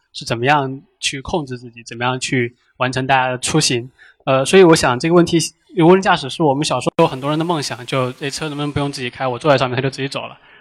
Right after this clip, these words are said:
那这个梦想是来源于科幻小说，所以我还是先问一下陈老师，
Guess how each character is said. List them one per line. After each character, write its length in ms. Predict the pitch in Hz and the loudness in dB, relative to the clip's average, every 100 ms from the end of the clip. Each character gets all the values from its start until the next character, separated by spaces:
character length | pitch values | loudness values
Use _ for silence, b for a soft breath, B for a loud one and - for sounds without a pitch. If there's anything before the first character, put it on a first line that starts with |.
| b | b
那 240 | 143 135 170 _ - 508 440 | -2 -2 -4 _ -20 -16 2
这 120 | 214 | 4
个 40 | |
梦 140 | 190 180 | 6 6
想 160 | 135 | 4
是 100 | 123 | 2
来 120 | 143 139 | 2 2
源 120 | 151 | 2
于 40 | |
科 120 | - | 0
幻 140 | 170 147 | 0 0
小 140 | 117 | -4
说， 220 | - 135 151 | -8 -10 -4
所 120 | 156 | -2
以 40 | |
我 40 | 127 | 0
还 120 | 135 | -2
是 80 | 151 | -4
先 140 | 156 | -2
问 100 | 151 | 0
一 20 | |
下 120 | 131 | -2
陈 140 | 123 127 | -2 -2
老 120 | 120 | -2
师， 180 | - | -4